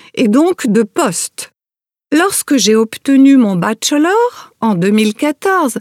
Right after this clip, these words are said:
plus de la moitié de ma promotion n'a pas trouvé de travail dans l'industrie des jeux vidéo.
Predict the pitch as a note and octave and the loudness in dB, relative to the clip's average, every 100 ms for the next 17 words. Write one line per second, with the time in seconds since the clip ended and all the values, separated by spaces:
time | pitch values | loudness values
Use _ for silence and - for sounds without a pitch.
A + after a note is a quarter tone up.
0 | - _ - F4 G#4 C5 A#4+ - A#3+ B3+ | -14 _ -2 2 4 2 0 0 0 2
1 | G3 G#3 B3+ F#4 - G4+ E4+ C4 B3 - | 2 2 2 2 -2 0 2 2 0 -4
2 | - B3 B3 - - C4+ D4 - - A3+ | -2 0 0 -2 0 0 0 -4 -4 -2
3 | A3+ D#4+ E4 - E4 D4 D#4 B3+ C4 - | 0 -2 -2 -4 -2 2 2 0 -2 -4
4 | C#4 B3+ C4+ D4+ B3+ B3+ A#3+ G#3 A#3 - | -2 0 0 0 0 0 0 0 -2 -4
5 | - - C4 A3 G#3+ F#3+ G#3+ G#3+ F#3 E3 | -8 -2 0 0 0 0 0 0 -2 -2
6 | F3+ F3+ F#3 | -2 -2 -4